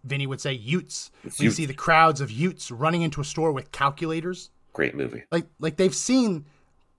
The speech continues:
Speaker 1: these, these thugs running into sco-, stores with calculators and adding up the total of what they're stealing to make sure that they're under the limit. Like, that really has happened. So there's obviously an incentivization happening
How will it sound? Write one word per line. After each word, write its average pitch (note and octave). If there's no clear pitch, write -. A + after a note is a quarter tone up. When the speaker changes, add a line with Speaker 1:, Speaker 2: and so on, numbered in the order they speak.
Speaker 1:
these, D#3
these D3+
thugs F#3
running E3+
into F3
sco-, F3
stores E3
with D3
calculators B2
and E3
adding A#3
up A3+
the F3
total G3
of C#3
what E3+
they're D#3+
stealing C#3+
to E3
make F3
sure A#3
that G3+
they're F#3
under F#3+
the D#3+
limit. C3
Like, C#3+
that D#3
really A3
has -
happened. G#3
So E3+
there's F#3+
obviously G#3
an D3
incentivization D3
happening C3